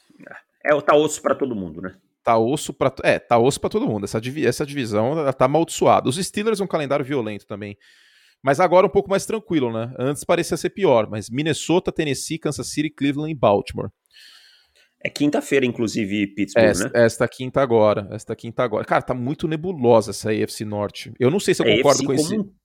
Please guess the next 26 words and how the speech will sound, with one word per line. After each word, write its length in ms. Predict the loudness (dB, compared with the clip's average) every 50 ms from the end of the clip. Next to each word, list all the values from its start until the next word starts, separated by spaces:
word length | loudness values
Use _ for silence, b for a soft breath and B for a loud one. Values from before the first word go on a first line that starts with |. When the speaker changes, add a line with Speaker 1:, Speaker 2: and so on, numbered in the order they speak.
| _ _
Speaker 1:
todo, 320 | -4 -4 -2 -2 -4 -4
né, 100 | -6 -6
cara? 380 | -8 -10 -12 -14 -14 -14 -16 -20 _ _
Speaker 2:
Como 240 | -2 -2 0 0
um 80 | -2 -4
todo, 380 | -4 _ 2 4 4 4 4 2
mas 160 | 2 0 0
eu 80 | -2 -4
não 80 | -4
sei 160 | -4 -6 -4 -2
se 80 | -2
eu 40 | -2
concordo 440 | -2 -4 0 4 4 4 4 4 0
com 160 | -2 -2 -4
essa 160 | -2 -2 -4
chance 360 | -4 -4 -4 -4 -4 -4 -6
de 100 | -10 -4
ganhar 160 | 0 0 2 2
a 40 |
divisão 360 | 0 -2 -4 -2 -2 -2 -2 -4 _ _
tão 180 | 0 2 2
maior 460 | 2 0 2 4 6 6 6 6 6
do 80 | 4 2
Baltimore 320 | -2 -2 -2 -4 -6 -4
Ravens, 340 | -2 0 0 0 -2 -6 -8
cara. 320 | -6 -6 -6 -6 -6 -8